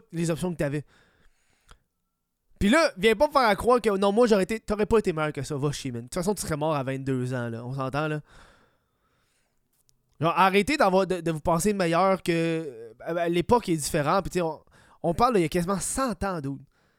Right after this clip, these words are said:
En mille neuf cent vingt-six. Il y a quasiment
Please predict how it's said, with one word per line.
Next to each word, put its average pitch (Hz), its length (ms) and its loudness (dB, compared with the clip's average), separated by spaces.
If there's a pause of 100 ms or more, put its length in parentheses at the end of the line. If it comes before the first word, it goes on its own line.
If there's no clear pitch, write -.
(180)
En 151 140 -4
mille 240 200 -2
neuf 214 160 0
cent 208 280 -4
vingt-six. - 840 -8 (340)
Il 151 80 -6
y 180 40 2
a 180 40 2
quasiment 226 580 -4